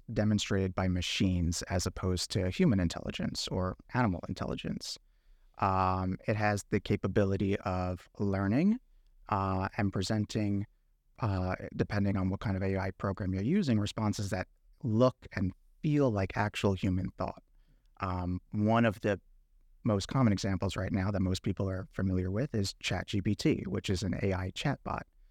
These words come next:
It's capable of answering questions, uh, developing recipes, planning travel itineraries,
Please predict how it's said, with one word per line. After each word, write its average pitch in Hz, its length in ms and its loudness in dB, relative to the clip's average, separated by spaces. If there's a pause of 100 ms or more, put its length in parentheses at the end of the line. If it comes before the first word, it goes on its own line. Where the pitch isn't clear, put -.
(260)
It's 110 160 -4
capable 104 520 2
of 95 140 0
answering 95 440 -2
questions, 101 680 -2 (440)
uh, 90 360 -2
developing 104 480 4
recipes, 107 640 0
planning 98 460 -2
travel 123 420 0
itineraries, 90 880 -2